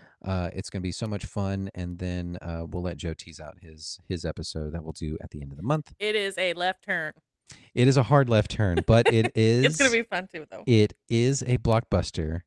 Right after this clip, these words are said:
Speaker 2: It meets the criteria.
Speaker 1: It meets
Speaker 2: I
Speaker 1: the criteria.
Speaker 2: don't know how many gratuitous explosions there will be, but it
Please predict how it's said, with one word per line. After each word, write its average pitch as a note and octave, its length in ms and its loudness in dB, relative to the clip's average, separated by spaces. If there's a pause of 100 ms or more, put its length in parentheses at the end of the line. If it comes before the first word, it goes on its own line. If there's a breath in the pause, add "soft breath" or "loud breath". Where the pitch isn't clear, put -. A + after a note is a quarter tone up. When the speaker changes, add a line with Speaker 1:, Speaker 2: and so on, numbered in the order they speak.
(440)
Speaker 2:
It G3+ 320 2
meets C4+ 320 -2
the D4+ 120 -4
criteria. A#3 600 0
Speaker 1:
It G2+ 80 -2
meets G#3 280 4
Speaker 2:
I A#2+ 60 0
Speaker 1:
the - 20 0
criteria. C4+ 600 4
Speaker 2:
don't D#4 100 -12
know E4 340 8
how E4 320 2
many D#4 540 -4 (200)
gratuitous C#4+ 840 -6
explosions C#4 640 2
there C4 160 4
will B3 140 2
be, B3+ 340 -2
but G3 280 0 (120)
it F#3 120 -8